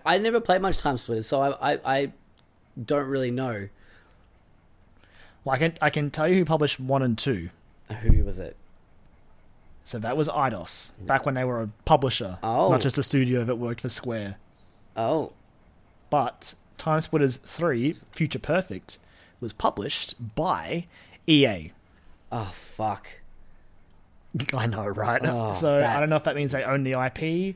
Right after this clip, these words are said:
Speaker 1: Oh, fuck.
Speaker 2: 'Cause I think that, 'cause the whole Time Splitters four thing was weird. There was gonna be one,
Speaker 1: Yeah.
Speaker 2: and now I think it's just, like, some, some fans making, like, a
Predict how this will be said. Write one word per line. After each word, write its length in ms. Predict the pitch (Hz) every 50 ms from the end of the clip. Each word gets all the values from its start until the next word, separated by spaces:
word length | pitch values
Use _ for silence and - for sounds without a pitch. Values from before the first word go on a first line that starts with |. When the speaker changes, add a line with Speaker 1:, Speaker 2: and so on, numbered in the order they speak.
| - - - - - - _ - _ - 113
Speaker 1:
Oh, 320 | 117 110 104 95 92 98 -
fuck. 460 | - - - - - - - - - - - -
Speaker 2:
'Cause 120 | - -
I 80 | 165 147
think 480 | - - 214 233 277 285 - - - _ _ _ _ _ _ _ _ _ _ _ _ _ _ -
that, 360 | 131 147 160 156 - - -
'cause 120 | - 180 165
the 80 | 196 170
whole 200 | - 247 285 285
Time 260 | - - 220 196 180
Splitters 260 | - - 160 147 127
four 220 | - - 139 131 131
thing 140 | - 127 117
was 120 | 113 110 107
weird. 460 | 107 117 123 127 127 131 131 131 127 - - - - - - - - - _ _ _ _ - - - - - _ - - - - - - - - - - - - -
There 80 | 135
was 100 | 127 123
gonna 160 | - 185 180
be 220 | 135 123 135 139 143
one, 460 | 139 143 143 143 139 139 139 139 127
Speaker 1:
Yeah. 140 | 127 123 120
Speaker 2:
and 80 | 117
now 100 | 143 147
I 40 | 160
think 160 | 156 180 165
it's 100 | 151 -
just, 140 | - 139 -
like, 140 | 143 127 -
some, 260 | - - 127 120 113 - - _ _ -
some 220 | - - 143 123
fans 500 | 117 - - 123 123 123 127 127 127 -
making, 260 | 135 127 123 123 127 123
like, 160 | 117 110 -
a 100 | 120